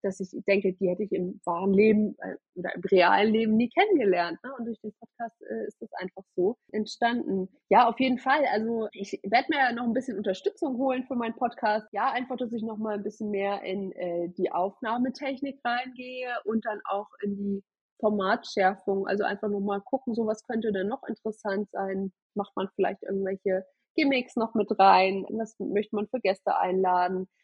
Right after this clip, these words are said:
Wie kann man es einfach noch ein bisschen interessanter gestalten, weil ich ja jetzt einfach immer so losquatsche, ne? Aber vielleicht gibt's ja noch irgendwelche Sachen und da finde ich's eigentlich auch immer ganz schön,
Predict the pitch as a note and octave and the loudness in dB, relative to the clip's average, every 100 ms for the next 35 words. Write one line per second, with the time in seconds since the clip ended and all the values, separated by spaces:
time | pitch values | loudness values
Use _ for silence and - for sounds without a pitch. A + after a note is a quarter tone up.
0 | _ - - A3+ A#3 A3+ - F#3 G#3 G3+ | _ -8 2 2 2 -2 -2 -2 -2 -4
1 | F#3+ G3 G3+ G#3+ - G3 F#3+ - G3 G3+ | -2 -2 -2 -2 -4 -4 -8 -8 -6 -4
2 | F#3+ F#3 - F#3 A#3 G#3+ F#3+ E3 G3 F#3+ | -4 -4 0 0 0 -2 -4 -4 -2 -2
3 | F#3+ - F#3 - F#3 F3+ F3 G3+ - - | -2 -8 -12 -14 -12 -4 0 0 -2 -2
4 | A#3+ - G#3+ G#3 D#4 F#4+ A3+ A3+ - G#3 | -2 -2 -6 -4 -4 -4 -4 -6 -8 -6
5 | G#3+ - G3+ G3 G3 F#3 F#3 F3+ A3 A#3 | -6 -6 -4 -4 -4 -4 -4 -4 -4 -6
6 | G3+ G3+ - B3+ - G3+ G#3 G3 F#3+ F#3 | -8 -6 -4 -4 -2 -2 -2 -2 -4 -4
7 | - A3 G#3+ | -4 -2 -2